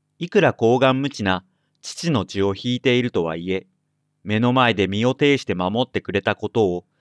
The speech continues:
気にしないでいるなんてできるわけがない。そんな気持ちなどお構いなしに、彼女は左手を差し出してくる。守ってくれただけでなく、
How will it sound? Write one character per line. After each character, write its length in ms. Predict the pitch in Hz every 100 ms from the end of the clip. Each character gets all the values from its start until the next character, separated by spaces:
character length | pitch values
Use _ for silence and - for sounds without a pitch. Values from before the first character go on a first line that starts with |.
| _
気 160 | - 120
に 120 | 151
し 120 | -
な 180 | 165 165
い 60 | 147
で 80 |
い 120 | 98 92
る 100 | 110
な 160 | 90
ん 40 | 82
て 120 | -
で 160 | 92
き 120 | - 156
る 120 | 98
わ 140 | 101
け 100 | 139
が 140 | 123 87
な 140 | 82
い。 60 | 82 _ _ _ _ _ _ _ _ _ _ -
そ 160 | 143
ん 80 | 151
な 100 | 151
気 140 | -
持 100 | 151
ち 140 | 151 151
な 100 | 151
ど 140 | 117
お 60 | 104
構 280 | 131 135 123
い 60 |
な 80 | 101
し 120 | -
に、 200 | 87 87 _ _ _
彼 260 | - 131 127
女 140 | 101
は 120 | 85 82
左 320 | 101 113 127
手 140 | 127
を 60 | 123
差 160 | -
し 120 | 113 127
出 120 | 131
し 80 | -
て 100 | 90
く 120 | 85
る。 120 | - _ _ _ _ _ _ _ _ _ _ -
守 360 | 113 117 135
っ 20 | 131
て 120 | 107
く 120 | -
れ 100 | 107
た 120 | 113
だ 140 | 110 107
け 100 | 110
で 120 | 90
な 120 | 98
く、 260 | - 87